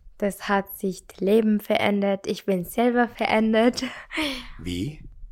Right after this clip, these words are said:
Speaker 1: <laughs> Finde ich, mit alles war ich immer nur traurig oder keine so halt richtigen Leben gehabt. Und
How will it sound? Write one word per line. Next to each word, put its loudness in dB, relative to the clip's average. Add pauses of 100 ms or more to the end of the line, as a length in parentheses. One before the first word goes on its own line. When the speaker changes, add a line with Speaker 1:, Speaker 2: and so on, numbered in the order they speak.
Speaker 1:
<laughs> 4
Finde 10
ich, 4
mit 0
alles 6
war 6
ich -2
immer 4
nur 0 (800)
traurig 6
oder 6
keine 6
so 4
halt 4
richtigen 2
Leben 4
gehabt. 4
Und 0